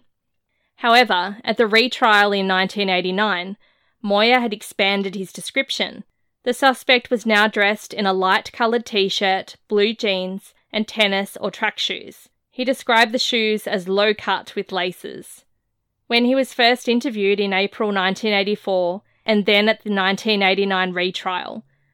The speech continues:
Moya said that the two men that entered McAnally's came into the store when Moya was already inside. However, in his November nineteen eighty-four interview,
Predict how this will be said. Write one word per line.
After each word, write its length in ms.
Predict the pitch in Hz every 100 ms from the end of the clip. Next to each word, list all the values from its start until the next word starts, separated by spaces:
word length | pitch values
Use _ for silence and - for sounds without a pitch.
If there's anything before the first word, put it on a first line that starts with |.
| _ 220
Moya 320 | 220 240 262
said 400 | - 208 196 180
that 100 | 202
the 80 | 208
two 340 | - 226 240
men 380 | 240 185 180 185
that 160 | 202
entered 320 | 185 190 - 196
McAnally's 840 | 185 185 202 175 175 71 - -
came 260 | - 220 202
into 260 | 208 220
the 120 | 226 240
store 580 | - - 185 175 202 _ _ -
when 220 | 202 196
Moya 360 | 196 196 202 208
was 200 | 196 -
already 560 | 202 185 180 175 185
inside. 640 | 196 - 269 247 - 160 - _ _ _
However, 360 | - 247 240 233
in 240 | - 226
his 240 | 233 254 240
November 540 | 233 190 202 202 214
nineteen 400 | 196 190 190 208
eighty-four 560 | 190 185 180 247 269 240
interview, 560 | 196 190 175 170 208